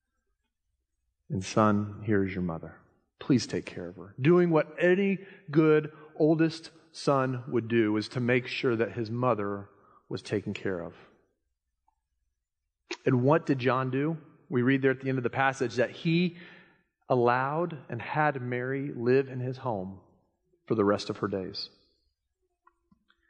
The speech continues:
And if you use your imagination with me a little bit, imagine what that's like. Imagine what that's like for Mary. Now we know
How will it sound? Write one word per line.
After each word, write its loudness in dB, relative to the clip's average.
And 4
if 0
you 4
use 4
your 6
imagination 2
with 0
me 2
a 6
little 4
bit, 4
imagine 2
what 2
that's 0
like. -2
Imagine 4
what 2
that's 2
like 2
for 0
Mary. 4
Now 4
we 4
know 4